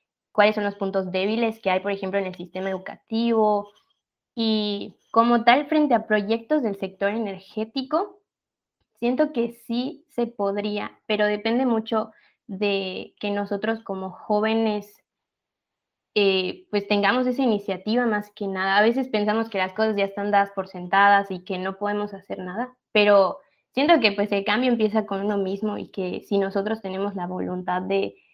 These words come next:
de andar pendientes de dónde podemos, eh, hacer valer nuestra voz, si podemos agruparnos y,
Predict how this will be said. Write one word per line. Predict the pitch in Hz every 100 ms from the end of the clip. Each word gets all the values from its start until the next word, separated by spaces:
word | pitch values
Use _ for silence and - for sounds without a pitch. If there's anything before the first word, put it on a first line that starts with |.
| _ _
de | 196
andar | 196 208 208
pendientes | 220 214 202 202 208 196
de | 180 190
dónde | 185 208 233
podemos, | 226 185 185 196 196 - _ _ _ _ _ _ -
eh, | 190 180 165 - -
hacer | 190 185 202 202
valer | 196 196
nuestra | 202 208 - 175
voz, | 170 180 262 277 - _ _ _ _
si | 208
podemos | 202 208 208 220 214
agruparnos | 180 185 180 196 202 208 208
y, | 190